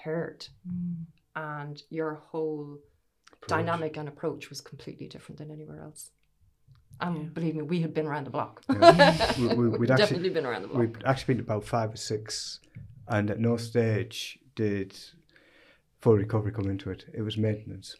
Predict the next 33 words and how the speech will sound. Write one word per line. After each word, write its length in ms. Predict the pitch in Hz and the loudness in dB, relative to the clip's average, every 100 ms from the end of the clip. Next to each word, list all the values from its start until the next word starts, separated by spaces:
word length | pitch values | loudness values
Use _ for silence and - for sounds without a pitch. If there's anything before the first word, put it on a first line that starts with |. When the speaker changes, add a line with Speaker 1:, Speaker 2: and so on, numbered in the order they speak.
| _ | _
Speaker 3:
You 60 | 113 | -6
can 180 | 117 104 | -2 0
maintain 440 | 107 107 110 104 | 0 0 -2 -2
this, 360 | 98 101 - - - | -6 -10 -14 -16 -10
and 240 | 98 98 | -8 -4
that 200 | 107 104 | -4 -4
was 400 | 107 104 - - - | -4 -6 -6 -10 -8
the 80 | 101 | -6
message 420 | 104 - 101 - - - - | -4 -6 -10 -14 -20 -20 -16
was 100 | 110 | -16
given 300 | - 113 107 | -2 0 0
to 140 | 101 101 | -2 -6
us 100 | 95 - | -6 0
loud 300 | 107 101 92 | 2 2 0
and 100 | 98 | -2
clear. 320 | 113 101 98 - - | 2 2 0 -8 0
Speaker 2:
Mm. 480 | 202 190 180 180 185 | 4 6 6 4 2
Speaker 3:
So, 460 | 175 98 98 95 - | 0 -2 -4 -6 -4
uh, 340 | 104 101 98 - | -2 0 -2 2
yeah, 240 | 110 101 - - _ - - - - | 2 2 0 -16 _ -20 -20 -20 -6
it 100 | 104 | -4
was 460 | 98 98 - - - | -4 -6 -10 -14 -16
a 40 | |
complete 400 | - 104 104 110 | -6 -4 0 -2
change 340 | 110 110 101 - | 0 0 0 -2
when 100 | 98 | -6
we 40 | |
came 200 | - 101 | -2 -4
to 120 | - 104 | -2 -6
you 160 | 101 | -4
guys. 300 | 101 98 101 | -6 -8 -8
So, 420 | - - 101 98 113 | -12 -10 -8 -8 -8
yeah. 180 | 107 104 | -8 -8